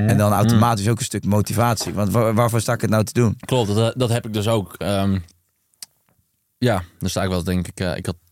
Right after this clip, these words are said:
Speaker 2: was twee weken terug, anderhalf week terug, was ik op, eh, skivakantie. Had ik ook weer een paar biertjes gedronken. En op een gegeven moment, ik, dat merkte ik weer. Ik dacht, ik, eh, het kwam weer terug. En ik dacht, "Oh, weer even oppakken." En ik was daar voor twee maanden echt vier,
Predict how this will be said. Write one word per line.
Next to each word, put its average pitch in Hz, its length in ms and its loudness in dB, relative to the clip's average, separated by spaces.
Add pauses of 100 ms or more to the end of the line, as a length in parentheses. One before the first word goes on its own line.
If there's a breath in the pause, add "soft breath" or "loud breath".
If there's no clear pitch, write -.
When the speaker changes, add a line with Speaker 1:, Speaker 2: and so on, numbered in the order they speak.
Speaker 2:
was - 280 -12
twee 85 220 -6
weken 85 140 -6
terug, 90 200 -8
anderhalf 90 300 -6
week 85 140 -8
terug, 90 300 -8
was - 160 -10
ik - 100 -18
op, - 160 -14
eh, 76 160 -4 (920 soft breath)
skivakantie. 107 640 -2 (880 soft breath)
Had 113 160 -4
ik 113 60 -2
ook 120 120 2
weer 117 140 2
een 113 60 -2
paar 110 160 0
biertjes 131 280 2
gedronken. 117 420 0
En 113 100 0
op 117 60 -2
een 110 60 -4
gegeven 127 240 2
moment, 104 160 -6
ik, 113 60 4
dat 104 100 2
merkte 127 340 2
ik 104 60 -4
weer. 113 260 0
Ik 104 80 -4
dacht, 101 200 -4
ik, 110 160 -2
eh, 104 200 0
het 101 180 -4
kwam 101 160 -2
weer 92 120 -2
terug. 120 380 0
En 107 80 2
ik 98 80 0
dacht, 95 180 -6
"Oh, 110 100 -2
weer 104 240 0
even 98 160 -4
oppakken." 82 460 -6
En - 120 -6
ik 104 100 -4
was 147 140 2
daar 101 140 0
voor 98 240 -4
twee 147 240 0
maanden 98 280 0
echt - 200 -8 (160)
vier, - 520 -6